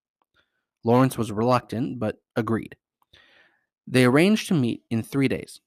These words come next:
for the exchange. Three days later, on August tenth, the prefect arrives and comes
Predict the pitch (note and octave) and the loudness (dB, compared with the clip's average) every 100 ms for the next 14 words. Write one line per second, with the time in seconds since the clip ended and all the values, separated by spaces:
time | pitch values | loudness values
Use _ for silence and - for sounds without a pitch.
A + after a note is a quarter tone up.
0 | _ - A2 G2+ - E2+ - - _ _ | _ -2 0 -2 -8 -12 -12 -20 _ _
1 | _ _ _ _ _ _ _ _ _ - | _ _ _ _ _ _ _ _ _ -4
2 | B2 C3 G3 D#3 A2 A2+ - B2+ - B2 | 2 4 4 2 -2 -4 -4 -4 0 2
3 | C3 C#3+ - G#2+ A2+ - _ _ _ _ | 0 -4 -4 -6 -6 -10 _ _ _ _
4 | A#2 - G3 - F#3+ - A#2 G#2 F2 - | -10 -2 -2 0 0 0 -2 -2 -6 -16
5 | - _ - _ - B2 C#3+ C3+ | -20 _ -20 _ -4 0 0 0